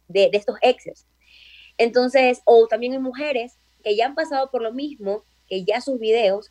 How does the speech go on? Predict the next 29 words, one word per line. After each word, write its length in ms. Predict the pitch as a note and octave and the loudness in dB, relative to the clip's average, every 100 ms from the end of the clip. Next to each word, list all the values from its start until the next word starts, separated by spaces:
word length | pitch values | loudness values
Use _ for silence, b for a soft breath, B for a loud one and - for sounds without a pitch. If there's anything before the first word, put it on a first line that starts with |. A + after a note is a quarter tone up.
| _ | _
íntimos 600 | C4+ D4 G3 F3+ F3+ F3+ | -6 -6 -6 -8 -8 -10
han 140 | F#3 F#3 | -10 -2
sido 200 | G3+ A#3 | 0 2
publicados 720 | G#3+ F#3 F3+ G#3 F3 E3+ - | 0 -2 0 2 2 0 -6
en 160 | - E3 | -12 -12
páginas 680 | - F#3 F#3+ G3 F#3 E3+ - _ _ | -10 -10 -6 -6 -6 -8 -12 _ _
triple 460 | - A3 - A#3+ A#3+ | -10 -10 -2 0 0
X 400 | F#3 - G3+ - B B B B | -2 -8 -16 -16 B B B B
sin 260 | _ C#4+ E4 | _ -2 0
su 180 | D#4 B3 | -2 -2
consentimiento 1200 | G#3+ G#3 - G3+ - A3 A3+ C4 A#3 G3 G#3 - | -2 -2 -8 -16 -2 -2 0 0 0 0 0 -2
y, 140 | G#3 | -4
pues, 480 | G3+ F#3+ F3 D#3+ D#3+ | 0 4 4 2 -2
lamentan 480 | F#3 F#3 G3+ A#3 A3+ | -4 -2 -4 -4 -6
mucho 260 | A3 A#3+ C4+ | -8 -8 -10
y 80 | |
se 100 | G#3+ | -6
avergüenzan 540 | F3+ E3 E3+ F#3 A3+ G#3+ | -2 -2 -2 -4 -8 -6
por 160 | F3 | -6
lo 140 | E3 E3 | -6 -8
que, 240 | D#3+ D3+ - - _ _ b - | -10 -10 -12 -18 _ _ b 0
por 140 | G3 | 0
ese 240 | G3 A#3 | 2 0
hecho. 260 | D4 D4 D#3+ b b b b b _ | -2 -4 -14 b b b b b _
Algo 360 | B3 C4 C#4+ C#4 | -4 -2 -2 -2
que 340 | A#3+ G#3 F#3+ - | -2 -2 -4 -6
en 180 | A3+ A#3+ | -8 -8
mi 120 | A#3 | -8
caso, 640 | - C#4+ C#4 C4+ C4+ C4+ | -4 -4 -6 -8 -10 -12